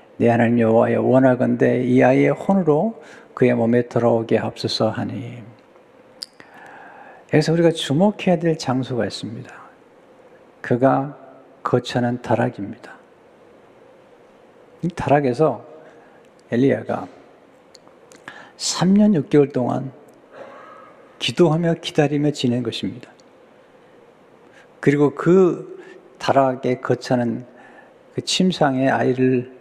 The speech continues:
올려놓고 시신 위에 올라가서 한 번 기도하고 또 두 번 기도하고 세 번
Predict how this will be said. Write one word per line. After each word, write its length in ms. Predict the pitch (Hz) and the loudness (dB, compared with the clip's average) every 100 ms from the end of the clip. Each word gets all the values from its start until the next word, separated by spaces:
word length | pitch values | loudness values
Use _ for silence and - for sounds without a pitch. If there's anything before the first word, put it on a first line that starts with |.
| - | -2
올려놓고 680 | 120 123 110 - 160 175 - - - - - - _ | 0 0 -2 -2 -2 -2 -4 -20 -20 -20 -20 -20 _
시신 480 | - - 214 - 185 | -6 2 2 2 2
위에 140 | 165 | 4
올라가서 680 | 156 120 127 113 - 123 110 - - | 4 4 2 0 -2 -2 -4 -12 -20
한 220 | - 175 175 | -6 -2 0
번 180 | 165 | 0
기도하고 580 | 135 123 117 113 - 147 - - _ _ _ _ _ _ _ - | -2 -4 -4 -4 -6 -8 -10 -20 _ _ _ _ _ _ _ -4
또 200 | 180 170 | -4 2
두 140 | 147 | 2
번 180 | 143 139 | 2 2
기도하고 400 | 120 117 104 117 | 0 0 -2 -6
세 180 | - 165 | 0 2
번 320 | 165 143 120 | 2 -2 -4